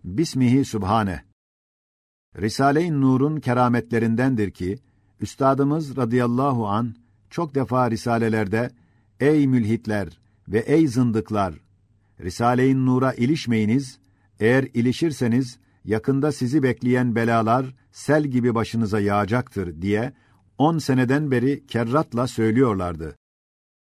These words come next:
Bu hususta şahit olduğumuz felaketlerden birincisi, dört sene evvel Erzincan'da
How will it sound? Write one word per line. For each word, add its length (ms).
Bu 200
hususta 420
şahit 400
olduğumuz 540
felaketlerden 1000
birincisi, 720
dört 200
sene 220
evvel 460
Erzincan'da 880